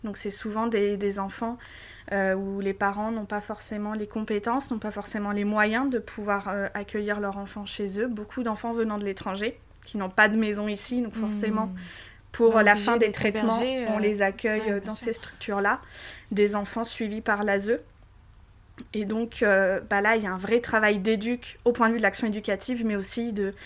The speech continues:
Speaker 1: l'éduc d'un point de vue purement social, comme on peut le voir en protection de l'enfance.
Speaker 2: Et du coup, les démarches pour ce stage, t'as été, euh, aidée ?
Speaker 1: Euh, alors, à la S Q P,
Speaker 2: Et
Speaker 1: c'était bien, parce qu'à
Speaker 2: Mm.
Speaker 1: l'époque,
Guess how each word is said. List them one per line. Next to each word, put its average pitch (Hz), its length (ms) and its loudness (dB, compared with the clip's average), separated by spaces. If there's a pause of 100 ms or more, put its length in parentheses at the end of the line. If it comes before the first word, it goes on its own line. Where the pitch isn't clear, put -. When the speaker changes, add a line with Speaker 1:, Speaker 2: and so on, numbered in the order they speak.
(520)
Speaker 1:
l'éduc 208 480 4
d'un 190 160 0
point 190 180 -4
de 190 60 -2
vue 214 120 -6
purement 196 360 -2
social, 220 560 -4
comme 196 220 -6
on 190 60 -6
peut 190 180 -8
le 190 80 -4
voir 202 280 0
en 202 80 -6
protection 190 460 -8
de 196 60 -8
l'enfance. 202 500 -10 (400)
Speaker 2:
Et 254 80 -4
du 247 120 -4
coup, 302 120 0
les 294 120 2
démarches 240 380 0
pour 254 140 -6
ce 233 120 -4
stage, 262 440 2 (160)
t'as 233 100 0
été, 247 460 0
euh, 214 500 0 (360)
aidée ? 254 340 0 (220)
Speaker 1:
Euh, 208 360 6
alors, 214 200 6
à 214 40 8
la 220 80 6
S 269 160 2
Q 247 140 2
P, 277 160 0
Speaker 2:
Et 311 40 0
Speaker 1:
c'était 214 380 -2
bien, 208 320 0
parce - 140 -8
qu'à 226 160 4
Speaker 2:
Mm. 202 40 2
Speaker 1:
l'époque, 247 360 4